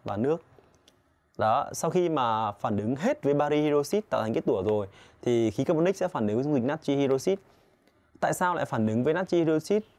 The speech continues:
Là bởi vì kết tủa đang nằm ở dưới đáy, đúng không? Cho nên là khí carbonic sẽ phản ứng với kiềm dễ hơn là phản ứng với kết tủa, đúng không? Lượng, ờ, natri hydroxit là B thì lượng khí carbonic sẽ là B trên hai và lượng muối sẽ là B trên hai.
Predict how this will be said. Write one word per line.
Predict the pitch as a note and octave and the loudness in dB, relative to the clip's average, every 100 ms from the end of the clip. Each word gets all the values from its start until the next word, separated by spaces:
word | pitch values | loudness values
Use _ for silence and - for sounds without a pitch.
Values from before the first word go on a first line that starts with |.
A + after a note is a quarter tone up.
| _ _ _ | _ _ _
Là | B2 B2 | -2 2
bởi | A#2+ G2+ | 2 2
vì | A2+ A2 | 0 0
kết | A#3 - | -4 -2
tủa | A2+ | 0
đang | A2+ C#3+ | 0 -2
nằm | A#2 | -4
ở | G2+ | -2
dưới | C3 | 0
đáy, | B2 F#3+ - B2 | 0 -4 -8 -4
đúng | C#3 | -2
không? | E3+ - - A#2 | -4 -8 -18 -6
Cho | C#3+ | -2
nên | C#3 | 0
là | A#2 G2+ G2 - - _ | 0 -2 -4 -10 -20 _
khí | - C#3 | -4 0
carbonic | D#3 E3 F3+ | 2 2 0
sẽ | E3+ | -4
phản | B2 G2+ | -2 0
ứng | A#2+ | 0
với | D3+ | 0
kiềm | C3 A#2+ G2+ | 0 0 0
dễ | G#2+ D#3+ | 0 0
hơn | A#3 A#3 F#3+ | 2 2 0
là | C#3 G#2 | -2 -6
phản | G2+ | -8
ứng | G2 | -6
với | C3+ | -4
kết | F#3 - | -4 -2
tủa, | A2 F2 E2+ _ _ A2 | -4 -4 -12 _ _ -4
đúng | |
không? | B2+ - - - - - - | -4 -4 -18 -20 -20 -20 -8
Lượng, | C#3 D#3+ D#3 - _ - | 0 2 0 -4 _ -6
ờ, | B2 A#2+ A2+ G#2+ G2+ - | 0 2 2 0 -4 -2
natri | D#3+ - E3 | -4 0 0
hydroxit | D#3 D3+ C#3+ G3 | 4 2 2 0
là | - | 2
B | - D3 D3 | 2 2 2
thì | C3 G#2+ | 0 0
lượng | A#2 A#2 | 0 -2
khí | A#2+ | -4
carbonic | A#2+ D3 D#3+ F#3 | -4 -2 -2 0
sẽ | D#3 | 0
là | B2+ | 2
B | C#3 | 0
trên | - C#3 | 0 -2
hai | C#3 C3+ B2 - - - | -2 -2 -4 -10 -16 -6
và | G#2+ | -2
lượng | G#2+ A2+ | 0 0
muối | A2 B2+ | 2 0
sẽ | D#3 | 0
là | C3+ | 0
B | A#2+ B2 | 0 0
trên | B2+ | -2
hai. | C3 B2 | -2 -4